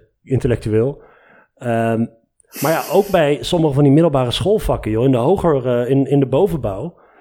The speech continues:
weet ik veel, scheikunde en biologie, die heb ik ook al twintig, dertig jaar niet gehad. Of, eh, het oplossen van een of andere differentiaalvergelijking of weet ik veel wat. Maar in ieder geval, ik kan me heel goed voorstellen dat je op een gegeven moment, dat deze problemen zich opstapelen of eigenlijk veel groter zijn bij het voortgezet onderwijs.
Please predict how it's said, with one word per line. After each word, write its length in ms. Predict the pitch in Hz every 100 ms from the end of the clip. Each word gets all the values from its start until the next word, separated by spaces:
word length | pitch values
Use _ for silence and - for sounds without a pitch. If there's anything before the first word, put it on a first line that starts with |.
| _ -
weet 100 | 120
ik 80 |
veel, 120 | - 107
scheikunde 600 | - 113 117 120 113 113
en 100 | 113
biologie, 420 | 110 117 - 147
die 100 | 143
heb 120 | 139
ik 20 |
ook 200 | 190 208
al 140 | - _
twintig, 320 | 131 117 107
dertig 280 | 113 107 -
jaar 140 | 107
niet 140 | 107 104
gehad. 340 | 95 120 - - _ - _ _
Of, 300 | 147 127 -
eh, 100 | 135
het 120 | 131
oplossen 380 | 147 143 147 131
van 100 | 139
een 60 | 131
of 60 |
andere 180 | 131 131
differentiaalvergelijking 1040 | 120 - 110 135 139 127 - 139 131 135
of 120 | 117
weet 120 | 110 165
ik 120 | 202
veel 160 | 143
wat. 200 | 101 117
Maar 180 | 151 151
in 60 | 151
ieder 140 | 170
geval, 160 | 151 165
ik 60 |
kan 120 | 165 165
me 120 | 156
heel 320 | 139 - 175
goed 200 | 202 175
voorstellen 580 | - 175 180 - 139 127
dat 160 | 139 135
je 80 | 135
op 60 |
een 60 | 127
gegeven 240 | 147 135
moment, 260 | 139 135 - - - - _ -
dat 180 | 147 139
deze 580 | 151 151 151 147 - -
problemen 400 | - 143 151 156
zich 120 | 139 135
opstapelen 640 | 180 - - 117 110 131
of 60 | 143
eigenlijk 320 | 147 143 -
veel 120 | 165
groter 380 | - 160 185 151
zijn 220 | 170 170
bij 100 | 160
het 100 | 156
voortgezet 460 | - 208 135 110 113
onderwijs. 540 | 101 95 101 - _